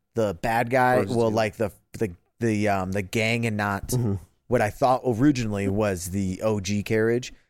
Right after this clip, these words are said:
Speaker 1: and not the <laughs> other carriage.
Speaker 3: Yeah, yeah, yeah, yeah.
Speaker 1: Um,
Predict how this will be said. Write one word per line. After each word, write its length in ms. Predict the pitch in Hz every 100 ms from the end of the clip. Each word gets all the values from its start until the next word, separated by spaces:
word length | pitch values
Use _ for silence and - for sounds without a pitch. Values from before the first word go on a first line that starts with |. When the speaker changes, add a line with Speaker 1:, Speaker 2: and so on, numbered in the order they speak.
| _ -
Speaker 1:
and 140 | 101
not 360 | 98 98 95 98
the 420 | 98 - 143 117 -
<laughs> 60 | 131
other 240 | 104 113
carriage. 520 | - 117 123 151 - _ -
Speaker 3:
Yeah, 180 | 147 139
yeah, 160 | 107 87 _
yeah, 280 | 127 117 87 - _ _
yeah. 340 | 160 165 160 147
Speaker 1:
Um, 220 | 131